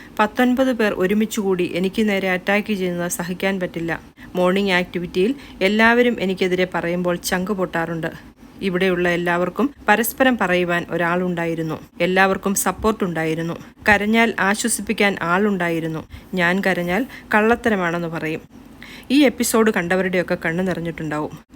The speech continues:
ഒരു മനുഷ്യൻ ഒറ്റയ്ക്ക് നിന്ന് പൊരുതിയ കഥ മാത്രമേ ജിൻഡോയ്ക്ക് പറയാനുള്ളൂ.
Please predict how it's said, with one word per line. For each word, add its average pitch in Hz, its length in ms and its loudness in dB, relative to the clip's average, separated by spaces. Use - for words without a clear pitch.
ഒരു 170 100 -2
മനുഷ്യൻ 180 440 0
ഒറ്റയ്ക്ക് 240 360 4
നിന്ന് 214 220 2
പൊരുതിയ 180 360 0
കഥ 180 220 -2
മാത്രമേ 170 460 -2
ജിൻഡോയ്ക്ക് 175 540 -2
പറയാനുള്ളൂ. 160 640 -4